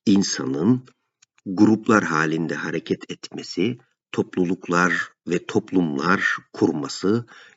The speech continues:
kültürler ve uygarlıklar inşa etmesi en azından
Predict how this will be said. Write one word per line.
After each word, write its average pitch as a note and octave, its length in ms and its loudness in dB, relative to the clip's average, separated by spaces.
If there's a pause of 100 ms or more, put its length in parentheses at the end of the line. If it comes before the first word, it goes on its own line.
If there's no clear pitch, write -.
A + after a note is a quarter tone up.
(100)
kültürler F#2+ 880 2
ve F#2 240 0
uygarlıklar F#2+ 1040 2 (220)
inşa D#2 560 -2
etmesi G#2 720 0 (840)
en F3 140 12
azından F#2 680 6